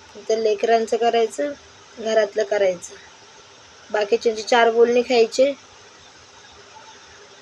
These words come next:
गप्प राहायचं, एवढंच करू शकते.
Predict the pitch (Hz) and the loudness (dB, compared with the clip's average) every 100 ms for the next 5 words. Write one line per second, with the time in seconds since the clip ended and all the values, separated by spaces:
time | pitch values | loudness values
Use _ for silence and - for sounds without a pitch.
0 | - - - - 220 214 220 208 226 214 | -20 -20 -20 -20 -14 -4 -2 -2 -2 0
1 | 202 208 220 220 233 - 208 196 202 - | 0 2 2 2 -2 -2 0 -2 -4 -12
2 | - | -20